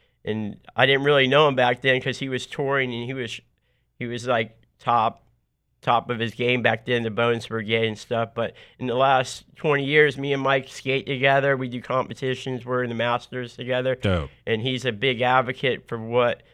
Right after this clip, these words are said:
Speaker 1: Grind for Life does. He comes out and signs autographs and does all kinds of great work since almost the beginning of the organization. So
Speaker 2: Yeah.
Speaker 1: we didn't really start this organization,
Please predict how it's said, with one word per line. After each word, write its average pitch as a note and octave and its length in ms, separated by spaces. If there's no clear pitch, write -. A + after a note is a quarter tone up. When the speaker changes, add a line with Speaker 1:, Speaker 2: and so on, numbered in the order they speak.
Speaker 1:
Grind A#2+ 240
for C3 100
Life B2 240
does. B2 380
He B2+ 100
comes B2 320
out A#2+ 160
and - 100
signs A#2 360
autographs A#2+ 760
and A2+ 200
does A2+ 320
all A2+ 160
kinds A#2+ 300
of A2+ 120
great A#2 300
work A#2 380
since - 440
almost A2 300
the - 60
beginning A2 380
of A2+ 60
the A2+ 60
organization. A2 960
So G#2+ 340
Speaker 2:
Yeah. E2+ 220
Speaker 1:
we E3 180
didn't F3+ 120
really F3+ 220
start D#3 340
this E3+ 200
organization, E3 1000